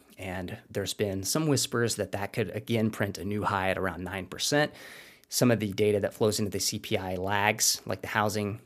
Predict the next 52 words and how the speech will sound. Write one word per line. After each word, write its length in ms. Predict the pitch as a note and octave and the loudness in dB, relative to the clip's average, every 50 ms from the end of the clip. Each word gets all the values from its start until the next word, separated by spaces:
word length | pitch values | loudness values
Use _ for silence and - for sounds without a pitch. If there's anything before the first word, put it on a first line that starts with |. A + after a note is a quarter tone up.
| _ - | _ 2
pricing 360 | - A2 G#2+ - - A2+ G#2+ | 4 4 4 2 0 -2 0
data, 360 | G#2+ A2+ A#2 A#2+ A#2 A#2+ A#2+ - - - | 2 2 4 4 2 2 0 -6 -8 -4
does 240 | - G2+ G2+ F#2 F#2+ | -2 -2 -2 -2 -2
lag. 400 | F#2 F#2 F#2 F#2+ G#2+ C3+ D3+ - | -4 -4 -2 0 0 0 2 0
So 300 | - - G#2+ G2 G2 - - - - - - - - - | 0 2 2 2 2 0 -4 -10 -16 -16 -18 -18 -8 -2
we 80 | B2+ A#2 | 0 2
may 140 | B2 D3+ F#3 | 4 4 4
not 200 | F#3 E3 - - | 4 2 2 0
see 120 | - D#3 | 0 2
the 80 | B2+ B2 | 0 2
full 180 | - C3+ B2 | 2 2 2
benefit 440 | A#2+ B2 A#2+ A#2+ A#2 A#2+ A#2+ G#2+ G2+ | 4 4 4 2 2 4 4 4 4
of 320 | G2+ G#2 G2+ F#2+ - - - - | 4 2 0 0 -4 -10 -8 -4
the 280 | - G#2 G2 F#2+ G2 - - - - - - _ _ _ _ - - - - | -2 0 0 0 0 -4 -10 -20 -20 -20 -20 _ _ _ _ -18 -16 -8 -4
reduced 480 | A#2 A#2+ A2+ A#2 A#2+ A#2+ A#2 - - - - - _ - D#3+ - | -2 0 2 2 2 4 4 2 0 -2 -6 -16 _ -20 -2 2
gas 300 | - G#2 G#2 G#2+ - - | 2 4 4 2 2 2
prices 360 | - A2 G#2+ - - G2 F#2 | 2 2 2 2 0 -2 -4
and 120 | G2 G2 | -4 -4
energy 320 | G2+ G2+ G2+ G2 - F#2+ F#2+ | -2 -2 -2 -2 -4 -6 -4
prices 400 | - A2 G2 F#2+ - G2+ F#2 G2 | -2 -2 -2 -2 -2 -4 -4 -4
that 100 | F#2+ G2 | -4 -4
we've 140 | G#2 - | -6 -4
had 180 | - G#2 F#2+ F#2+ | -2 -2 -2 -2
in 40 | F#2+ | -4
the 280 | F2+ F2+ - - - | -6 -6 -6 -8 -6
last 240 | - F#2 F#2 F2+ - | -6 -6 -6 -6 -6
couple 220 | - G2 G2+ F#2 G2+ | -8 -8 -6 -4 -4
of 20 | |
weeks. 240 | A#2+ B2 A#2 - - | -2 -4 -4 -4 -6
We 60 | G2 | -4
may 160 | G2 B2 E3+ | 0 0 2
not 180 | F3+ D#3 C3 - | 2 2 2 2
see 80 | - | 0
that 140 | A#2 G#2+ G2 | 0 0 0
flow 240 | - - G#2+ G#2 G#2 | 0 2 2 2 2
into 160 | G2 F#2 F2+ | 2 0 -2
C 160 | - - G#2+ | -2 -4 -4
P 160 | - - F#2+ F#2 | -4 -4 -2 -2
I 160 | G2 G2 F#2 | -2 -2 -4
for 160 | - - - | -4 -6 -6
a 80 | - - | -6 -4
while. 420 | D#2+ E2+ F#2+ G2 F#2+ D#2+ D2+ - | -2 0 2 2 2 0 -4 -6
So 220 | - - - G#2 | -4 -4 -4 -4
the 100 | F2+ G2 | -4 -4
C 180 | G#2 - - F3+ | -2 -2 -2 -2
P 140 | - - D#3+ | 0 2 4
I 120 | D3+ C#3+ | 4 6
numbers 260 | C#3 C3 B2+ A#2 - | 6 4 2 2 0
could 200 | - - C3 A2+ | 0 0 -2 0
remain 280 | A#2+ A2 G#2+ G#2 G#2 F#2 | 0 0 0 0 0 -2
very 260 | F#2+ F#2 F#2 F2 - | -2 -2 -2 -2 -2
elevated. 560 | F2+ G2 G#2 G#2+ G#2 A2 A2 A#2 A2+ A2 - | -2 0 2 4 4 4 4 4 4 2 -2